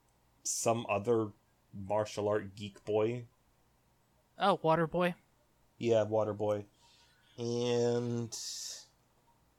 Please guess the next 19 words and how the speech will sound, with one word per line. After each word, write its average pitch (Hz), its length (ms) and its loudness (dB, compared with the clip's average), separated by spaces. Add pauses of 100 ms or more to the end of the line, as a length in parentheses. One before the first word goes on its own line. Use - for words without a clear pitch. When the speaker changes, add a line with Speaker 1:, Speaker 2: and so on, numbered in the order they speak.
(320)
Speaker 1:
there's 120 400 8
a 120 60 4
bunch 113 220 4
of 110 100 -4
other 107 220 4
characters 104 580 -2
'cause 101 260 -4
it's 101 160 -8
a 104 40 -2
gacha 101 300 -4
game, 101 300 -8
and 98 180 -6
Speaker 2:
Yeah. 175 100 2
Speaker 1:
if 180 60 -4
there's 104 180 -4
not 101 260 -6
fifty 117 260 -2
thousand 107 420 0
characters 98 640 -6